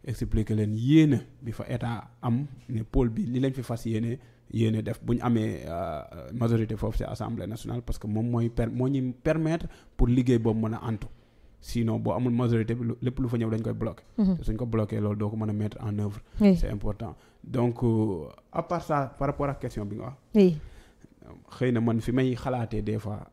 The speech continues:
Speaker 1: peut-être ñu bari duñ fa xoolee.
Speaker 2: Muy lan? Fan ngay xalaatee?
Speaker 1: Waaw, parce que apprécier nga bu baax par rapport ak programme bi.
Speaker 2: Mhm.
Speaker 1: Te gis naa ñu bari ñu bind ne,
Speaker 2: Mhm.
Speaker 1: euh,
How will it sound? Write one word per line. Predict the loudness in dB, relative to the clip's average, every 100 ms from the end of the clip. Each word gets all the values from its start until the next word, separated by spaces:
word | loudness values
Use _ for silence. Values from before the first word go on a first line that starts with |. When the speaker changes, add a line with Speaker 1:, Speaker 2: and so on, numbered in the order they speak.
| -20 -12
Speaker 1:
peut-être | -8 -6 -6
ñu | -2 0
bari | 0 0
duñ | -2
fa | -6 -8
xoolee. | -6 -8 -8 -12 -4
Speaker 2:
Muy | 0 2
lan? | 2 -2
Fan | -4
ngay | -2 -2
xalaatee? | -2 -2 -2 -4
Speaker 1:
Waaw, | -8 -18
parce | 0 4 4
que | 2 -6 -6
apprécier | -2 0 2 2 2
nga | 0
bu | -4
baax | -2 0 -2 -4
par | -8
rapport | 2 2 8
ak | 8
programme | 10 4 0 0
bi. | 2 2 0
Speaker 2:
Mhm. | -4 -4 -4
Speaker 1:
Te | -6 -4
gis | 0
naa | 0 0
ñu |
bari | -2 -2
ñu | 0
bind | 4 4 6
ne, | 4 0 -4 -2
Speaker 2:
Mhm. | -2 -4 -10 -14 -6
Speaker 1:
euh, | -4 -4 -6 -10